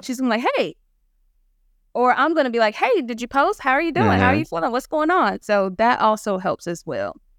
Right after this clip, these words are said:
Speaker 1: Like, it really helps to have like-minded entrepreneurial type friends, um, who will hold you accountable to your goal.
Speaker 2: That's a very good point, and I, and I share the sentiment very much. Um, I'm myself in a group of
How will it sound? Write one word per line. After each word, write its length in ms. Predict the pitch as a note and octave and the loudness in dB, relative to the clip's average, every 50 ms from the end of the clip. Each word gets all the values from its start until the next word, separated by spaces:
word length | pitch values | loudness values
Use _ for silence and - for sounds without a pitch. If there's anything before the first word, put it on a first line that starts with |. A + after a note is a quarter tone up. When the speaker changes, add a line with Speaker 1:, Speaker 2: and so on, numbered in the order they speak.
| _ _ - | _ _ -2
Speaker 1:
Like, 180 | G#3 G#3 G3+ - | -2 -2 0 0
it 140 | - G#3 G#3 | -2 -2 0
really 320 | G3+ G#3+ A3+ B3 C4 B3+ | 0 0 2 2 2 2
helps 200 | B3 A#3 A3 - - | 0 0 -2 -2 -2
to 60 | G#3+ | 0
have 180 | F#3+ F3+ F3+ | 0 0 0
like-minded 1120 | F#3 F3+ F3+ F3 F3+ F3+ - - F#3 F3+ F3 F3+ F#3 F#3 F#3 F3 F#3 F3+ F3+ F3+ F3 - - - _ _ _ _ _ _ _ _ _ | 0 0 0 0 0 0 -2 -4 -4 -2 -2 -2 -2 -4 -4 -4 -4 -6 -6 -6 -6 -8 -12 -16 _ _ _ _ _ _ _ _ _
entrepreneurial 1000 | G3 G#3 G#3 G3+ - - G#3+ G3 F#3+ F#3+ F#3+ F#3+ F#3+ G3 G3 G3 F#3+ F#3+ F#3 F#3 F#3 | -2 -2 -2 -2 -4 -6 -4 -2 -2 -2 -2 -2 -2 -2 -2 -2 0 0 0 -2 -2
type 400 | - - - - - E3 E3 - - _ _ | -6 -12 -10 -6 -4 -4 -4 -6 -10 _ _
friends, 680 | _ - G3 F#3 F#3 F#3 F#3+ G#3+ A#3+ C4 C#4 - - - _ _ _ - | _ -4 -2 -2 0 0 0 0 0 0 -2 -4 -6 -16 _ _ _ -4
um, 560 | - - F3+ F3+ E3+ E3 D3+ G2+ G2 - - - - F3+ | -4 -2 -2 0 -2 -2 -4 -4 -8 -10 -12 -14 -8 -4
who 100 | A3 A3 | -4 0
will 340 | G3+ G#3+ G#3 G3 F3+ - - | 2 2 2 2 0 0 0
hold 240 | - A3 G#3 G3+ | 0 2 2 2
you 100 | G3 F3+ | 2 0
accountable 460 | D#3+ - - F3 F3 F3 E3 - D#3+ - | -2 0 0 0 0 0 -2 -4 -10 -8
to 120 | - F3 | -8 -6
your 160 | F3 E3 D#3+ - | -6 -6 -8 -8
goal. 300 | - - C#3+ - - - _ _ _ - A3 - - _ _ _ _ - - - _ _ _ _ _ - | -6 -6 -6 -6 -10 -14 _ _ _ -16 -16 -16 -18 _ _ _ _ -20 -20 -20 _ _ _ _ _ -4
Speaker 2:
That's 180 | - A#2 A2 - | -4 -4 -2 0
a 40 | G#2 | -2
very 260 | F2 F2 F2+ F2 F2 | 0 0 0 0 0
good 180 | - F2 D#2+ - | 0 -2 -6 -2
point, 240 | - F2+ F2+ F#2+ F#2+ - | -2 0 0 0 -2 -2
and 140 | G#2 F#2+ | -2 -2
I, 140 | F2+ F2+ - - | -2 -2 -4 -4
and 100 | G#2 F#2+ | -4 -2
I 100 | F2 E2 | -2 -2
share 240 | - - - F#2 F2+ | -4 -2 -2 -2 -2
the 60 | F2+ | -2
sentiment 440 | - - F2+ F2+ - F#2 F2 F2 E2+ | -4 -4 -4 -2 -2 -2 -2 -2 -2
very 180 | E2 E2 E2+ | -4 -4 -2
much. 320 | E2+ E2+ F#2 G#2+ - - - - - - - _ - - | -2 -2 -2 -4 -4 -8 -16 -20 -20 -20 -20 _ -20 -10
Um, 420 | - F#2+ F2+ F2+ F2 E2+ E2+ F2 F2 - | -6 -2 0 0 0 0 -2 -4 -4 -4
I'm 240 | F#2 F2+ F2+ F2 | -4 -2 -2 -2
myself 400 | F2 F2 E2+ - - F#2 F2+ E2+ | -2 -2 -4 -2 -2 -2 -2 0
in 120 | F#2+ F#2 F2+ | -2 -2 -2
a 40 | F2 | -2
group 280 | E2+ F2+ F2+ F2 - | -2 -2 -2 -2 -4
of 180 | E2 E2 - | -6 -10 -10